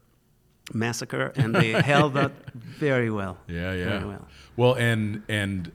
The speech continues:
Speaker 2: I think one of the things that stood out to me about your trip, and I, for those that are listening, this is gonna blow your mind, but on average, you spent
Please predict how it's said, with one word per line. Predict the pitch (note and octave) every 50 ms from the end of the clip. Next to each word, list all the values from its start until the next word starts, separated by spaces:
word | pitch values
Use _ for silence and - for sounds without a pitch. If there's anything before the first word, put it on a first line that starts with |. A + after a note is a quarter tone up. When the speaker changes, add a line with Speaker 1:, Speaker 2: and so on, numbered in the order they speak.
| - -
Speaker 2:
I | F#2+ F2+
think | - C3+ A#2+ -
one | G#2+ A2+ A2+
of | G2+
the | F#2+ F2+
things | - - G#2 G2+ F#2+ E2
that | F2+ E2+ -
stood | - - - G#2 G2
out | G2 F#2 F#2 - -
to | - F#2+
me | F2+ F#2+ G#2+ A2 G#2 F#2 F2+ F2 F2 -
about | F2 F2 E2 E2+ E2+ -
your | E2 E2
trip, | - - - B2 G2+ E2 -
and | E2+ E2
I, | E2 E2 D#2+ E2 - - - - -
for | - - G#2+
those | F#2+ G2+ G2 F#2+ F2
that | G2 F2
are | E2+
listening, | E2 F2 G#2 - - G2+ E2+ E2 D#2+ E2 E2 D#2+ D#2+ - - - - - _ _ _ _ -
this | G#2+ G#2+ - -
is | F2 D#2
gonna | A2 G2 F2+ D#2+
blow | D2 F2 F#2 F#2 F#2+
your | G2 F#2+ F2+
mind, | F2 F2+ F2 F2 E2 D#2 D2 D2 D#2 D2+
but | D2+ E2+ E2+ F2 E2+ - - _ _ _ _ _ _ _ _ _ _ _ _ - - - - - - -
on | F#2+ F#2+ G2 G#2
average, | - - G#2+ A2+ A#2+ C3 A2 G#2 F#2+ E2+ D#2+ E2 E2+ D#2 D#2+ E2 - - - - -
you | G2 F#2 G2
spent | G2 - - - G#2 F#2+ F#2+ E2+ - - - -